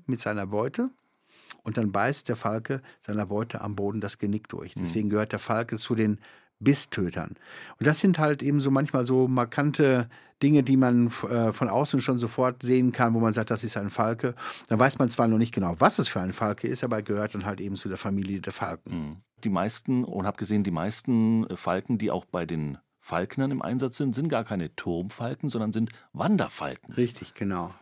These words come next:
Speaker 1: Die Wanderfalken.
Speaker 2: Aber die sind ja durch ihren Namen schon da, äh, kennzeichnet, <laughs> dass sie nicht an einem Ort bleiben wollen, sondern rumwandern.
Speaker 1: Richtig, genau. Ja,
Speaker 2: Sind,
Speaker 1: das
Speaker 2: sind,
Speaker 1: stimmt.
Speaker 2: sind die dann tatsächlich die erste Wahl, die Sie haben, wenn Sie Falken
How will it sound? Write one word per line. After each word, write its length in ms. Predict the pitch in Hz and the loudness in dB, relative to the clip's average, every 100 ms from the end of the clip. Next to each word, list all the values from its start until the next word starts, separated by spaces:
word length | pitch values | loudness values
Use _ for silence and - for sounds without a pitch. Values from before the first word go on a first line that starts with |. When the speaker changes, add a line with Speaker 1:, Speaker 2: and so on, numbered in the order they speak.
| _ - | _ -12
Speaker 1:
Die 100 | 98 | -6
Wanderfalken. 600 | 98 92 87 80 87 98 | -4 -4 -6 -10 -10 -6
Speaker 2:
Aber 120 | 98 104 | -4 -2
die 80 | |
sind 200 | 110 113 | 0 2
ja 180 | 113 113 | 4 2
durch 240 | 107 110 - | 2 0 0
ihren 160 | 101 | 0
Namen 240 | 98 113 131 | 2 2 0
schon 240 | 131 123 | 0 2
da, 360 | 117 113 113 110 | 2 2 0 -2
äh, 100 | 113 | -4
kennzeichnet, 760 | 113 117 113 113 113 110 - - - | -4 -2 -2 0 -2 -2 -8 -4 0
<laughs> 200 | - - | 0 2
dass 140 | 135 | 0
sie 100 | 127 | 2
nicht 140 | 123 | 2
an 80 | 120 | 2
einem 200 | 101 107 | 2 0
Ort 180 | 135 135 | -4 -2
bleiben 240 | 95 95 | -2 0
wollen, 180 | 95 117 | 0 -2
sondern 160 | 113 107 | -2 -2
rumwandern. 560 | 135 104 80 78 101 156 - | -4 -2 -2 -2 -4 -2 0
Speaker 1:
Richtig, 260 | 156 - | 0 -2
genau. 260 | - 113 90 - | -2 -2 -2 -2
Ja, 100 | 110 | 0
Speaker 2:
Sind, 180 | 113 | 0
Speaker 1:
das 60 | 117 | 0
Speaker 2:
sind, 80 | 117 | 0
Speaker 1:
stimmt. 280 | 98 85 120 | -2 -4 -2
Speaker 2:
sind 100 | 117 | 0
die 60 | |
dann 160 | 110 110 | 2 0
tatsächlich 600 | 110 101 113 123 117 - | 0 -2 -2 -2 -4 -4
die 360 | 123 120 131 127 | 0 2 2 -2
erste 600 | - - 85 110 - 113 | -4 -4 -2 -2 -2 0
Wahl, 320 | 98 143 147 | 0 0 -2
die 120 | 135 | -4
Sie 200 | 113 120 | -4 -4
haben, 340 | 117 123 147 170 _ - - - | -4 -4 -4 -6 _ -20 -20 -8
wenn 140 | 107 104 | -4 -4
Sie 100 | 104 | -4
Falken 480 | 107 113 123 120 | -4 -4 -4 -4